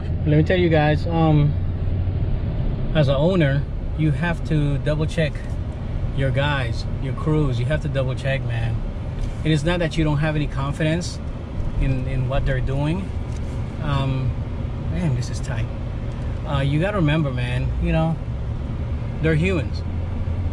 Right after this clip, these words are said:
And, and, and we all make, uh, we all make mistakes. We all forget certain things. And, uh, as a good supervisor, you have to double check,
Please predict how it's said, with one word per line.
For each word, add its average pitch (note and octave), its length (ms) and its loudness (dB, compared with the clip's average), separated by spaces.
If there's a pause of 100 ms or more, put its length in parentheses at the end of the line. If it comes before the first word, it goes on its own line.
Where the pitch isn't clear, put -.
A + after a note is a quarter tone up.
(440)
And, C#3 220 2
and, C#3 260 0
and C3+ 280 0
we C#3 140 0
all D#3 180 2
make, D#3 380 0
uh, C3 300 0 (1080)
we C#3+ 100 0
all D3 120 4
make D#3+ 180 2
mistakes. C#3 640 -2 (1200)
We C3+ 160 0
all C3+ 140 2
forget C#3+ 280 0
certain C3+ 280 0
things. C3 500 0 (1200)
And, B2+ 180 0
uh, A#2+ 260 0 (840)
as C#3 140 0
a - 60 -2
good D3 120 2
supervisor, C3 600 0
you C3 200 -2
have C#3 260 0
to B2+ 60 -2
double C3 300 0
check, C#3+ 300 0